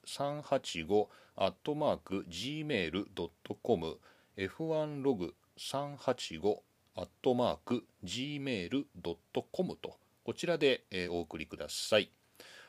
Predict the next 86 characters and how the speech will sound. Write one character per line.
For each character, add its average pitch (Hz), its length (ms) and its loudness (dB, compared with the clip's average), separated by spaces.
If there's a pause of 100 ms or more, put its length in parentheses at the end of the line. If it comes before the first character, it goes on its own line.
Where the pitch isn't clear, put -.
(100)
ま 196 240 4
あ、 - 40 -8
長 165 240 4
さ 104 140 6
と 92 140 0
か 90 100 0
特 113 240 0
に、 82 220 -2
あ 82 100 0
の、 76 580 -6 (320)
制 107 260 2
限 82 200 -2
と - 80 -14
か 101 120 -10
ね、 123 180 -12 (100)
あ 82 140 -4
の、 76 160 -2
あ 87 60 4
り 90 60 0
ま 87 120 0
せ 82 160 -2
ん 76 60 -6
の 69 120 -10
で、 90 300 4 (200)
ま 87 140 0
あ、 73 80 0
思 87 320 0
う 76 40 -6
ま 82 120 0
ま 123 160 2
に 87 220 0
送 92 240 -4
っ - 20 -2
て - 120 -8
い - 40 -2
た 85 100 -2
だ 80 100 4
い 78 60 0
た 76 100 0
ら 69 60 -2
い 76 60 -4
い - 40 -12
か 65 100 -8
な - 120 -8
と。 - 240 -12 (480)
ま 120 80 2
あ、 - 20 -12
た 196 160 2
だ、 160 120 6
あ 104 60 4
の、 87 120 0
ペ - 160 -2
ン 226 60 0
ネ 240 120 2
ー - 20 0
ム 101 80 2
で 90 60 2
す - 120 -4
ね。 101 220 2
こ 127 120 2
ち - 140 -2
ら 180 200 8
を、 160 500 4
え 113 280 2
ー 107 40 -6
っ - 20 -20 (440)
と、 - 60 -4
書 110 100 -2
き - 220 -2
忘 135 440 4
れ 127 140 2
の 123 160 0
な 127 180 2
い 135 180 0
よ 85 180 2
う 78 40 -4
に 76 80 -8
で 78 100 -4
す - 140 -8
ね、 82 260 0
お 80 120 -4
願 82 420 2
い 78 60 -4
し - 100 -6
た 76 180 2
い 71 100 -6